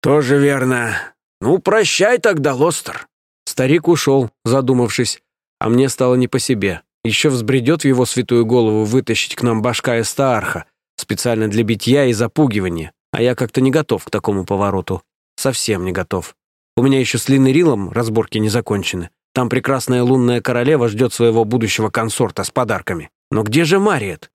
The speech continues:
Заглянув в трапезную, я понаблюдал за удивительной картиной.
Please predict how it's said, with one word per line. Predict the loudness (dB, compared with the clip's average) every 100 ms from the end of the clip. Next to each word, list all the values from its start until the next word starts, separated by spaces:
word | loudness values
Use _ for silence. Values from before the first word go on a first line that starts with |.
| -4
Заглянув | -2 2 2 2 0
в |
трапезную, | -4 -2 0 2 4 2 2 -4 _ _ 0
я | 0
понаблюдал | 2 2 4 2 4 2
за | 4
удивительной | 4 4 2 2 2 2
картиной. | -2 -4 -6 -6 -10